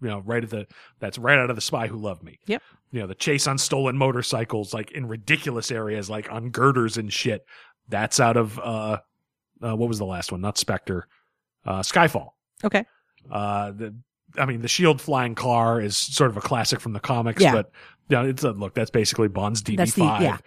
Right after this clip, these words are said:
Speaker 1: taken to the
Speaker 2: <laughs>
Speaker 1: nth degree because comics have no special effects budget. You know, I mean, right down to how everything goes from gadgets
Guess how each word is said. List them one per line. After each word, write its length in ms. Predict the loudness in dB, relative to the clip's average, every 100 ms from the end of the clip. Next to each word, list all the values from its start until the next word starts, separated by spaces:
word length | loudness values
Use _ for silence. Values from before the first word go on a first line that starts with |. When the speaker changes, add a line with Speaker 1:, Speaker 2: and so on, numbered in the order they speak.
| -4
Speaker 1:
taken 240 | 0 2 4
to 100 | 6
the 100 | 6
Speaker 2:
<laughs> 80 | 6
Speaker 1:
nth 260 | 2 -2
degree 440 | -6 -2 0 0 0
because 300 | -2 -4 -2
comics 340 | -2 -2 -2
have 140 | -2
no 80 | -2
special 340 | -2 -4 -2 -4
effects 320 | -6 -10 -6
budget. 400 | -4 -4 -6 -8 _ -20 -20 _ _
You 100 | 2 2
know, 140 | 2
I 60 | 0
mean, 240 | -2 -2 -10 -20 _ 4
right 200 | 4 6
down 240 | 4 6
to 200 | 4 2 -8 0
how 140 | 4
everything 580 | 6 6 4 2 -2 0
goes 360 | 4 6 4 2
from 400 | -2 -2 -4 -10 -14 -6
gadgets 720 | 0 2 4 4 4 2 0